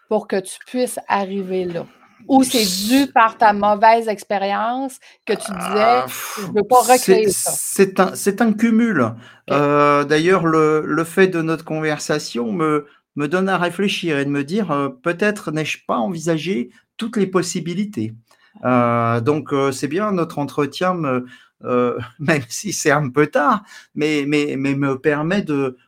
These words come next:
Speaker 2: de me poser certaines questions parce que ma vie n'est pas finie, j'ai encore beaucoup de choses à faire.
Speaker 1: Absolument.
Speaker 2: Donc ça me permet effectivement de me poser ce, ce genre de questions et de,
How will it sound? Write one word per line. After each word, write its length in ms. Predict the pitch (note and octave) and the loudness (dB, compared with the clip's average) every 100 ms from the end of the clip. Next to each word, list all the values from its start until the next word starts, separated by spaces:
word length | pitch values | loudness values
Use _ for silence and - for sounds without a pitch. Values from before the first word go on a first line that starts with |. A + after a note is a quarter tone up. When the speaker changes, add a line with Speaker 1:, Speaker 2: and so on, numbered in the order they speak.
| _ | _
Speaker 2:
de 80 | A#2+ | -2
me 120 | C#3+ B2+ | -2 0
poser 280 | D3 C#3+ | -2 -2
certaines 400 | E3 C#3 - C3 | -2 -2 -2 -2
questions 440 | B2 B2 B2 A3 B3 | 0 -2 -4 -8 -8
parce 180 | C#3 - | -12 -10
que 100 | B2 | -4
ma 140 | A#2 | -2
vie 160 | A2 A#2+ | 0 0
n'est 140 | A#2 | 0
pas 160 | A#2 A2 | 0 -6
finie, 300 | E3+ A3+ D4 | -2 -2 -2
j'ai 80 | B2+ | -4
encore 240 | A2 G2+ | -4 -4
beaucoup 240 | G#2+ A2+ | -4 -6
de 60 | A2 | -6
choses 220 | - A2 | -4 -2
à 80 | A2+ | -2
faire. 300 | A#2 A#3 C4 | -2 -2 -4
Speaker 1:
Absolument. 480 | F3+ F3 - F3+ F3 | -4 -6 -4 -4 0
Speaker 2:
Donc 180 | D3+ C#3+ | -2 0
ça 160 | D3 | 0
me 100 | C3 | 0
permet 300 | B2 A#2+ C3 | 0 0 0
effectivement 480 | E3+ C3+ B2 A#2+ F3+ | 0 -2 -2 -4 -2
de 60 | F#3 | -2
me 120 | A#2+ | -2
poser 300 | A#2 A2+ F3 | -2 -2 -2
ce, 280 | F#3 A#2 A2+ | -2 -2 -2
ce 220 | A2+ A#2 | -2 -4
genre 240 | A2 A#2+ | -2 -2
de 100 | G#2 | -4
questions 580 | G#2+ G#2+ G2+ - F3 G#3+ | -6 -8 -10 -10 -8 -6
et 80 | C#3+ | -6
de, 300 | B2 G#2 G#2 | -6 -8 -10